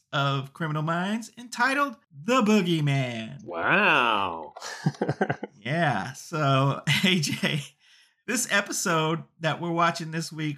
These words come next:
Speaker 1: was written by Andy with an I Bushell and directed by Steve Boyum. It originally aired on October twenty-fifth, two thousand six. A J, on this date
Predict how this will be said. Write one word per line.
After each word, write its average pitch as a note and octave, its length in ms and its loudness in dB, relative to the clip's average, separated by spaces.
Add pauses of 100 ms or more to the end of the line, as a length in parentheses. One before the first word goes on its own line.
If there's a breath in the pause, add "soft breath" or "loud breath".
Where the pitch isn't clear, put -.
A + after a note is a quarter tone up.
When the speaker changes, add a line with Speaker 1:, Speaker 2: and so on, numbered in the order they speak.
Speaker 1:
was D3+ 260 -8
written F3+ 340 -6
by D3 580 2 (460)
Andy E3 320 0
with D#3 200 -2
an D3+ 160 -4
I D3+ 380 2
Bushell D#3 680 -2 (840)
and D3+ 240 -16
directed D3+ 560 -2
by C3 480 2
Steve C#3+ 540 -2
Boyum. D3+ 540 0 (880)
It - 80 -20 (140)
originally G3+ 680 0
aired F#3+ 320 0
on E3+ 100 0
October F#3 400 -2
twenty-fifth, G3+ 600 -6
two G#3+ 140 -12
thousand F#3+ 460 -4
six. - 540 -16 (220)
A F#3+ 160 -2
J, D3 400 -2 (140)
on D3 180 -4
this F#3 160 -4
date D#3+ 500 -4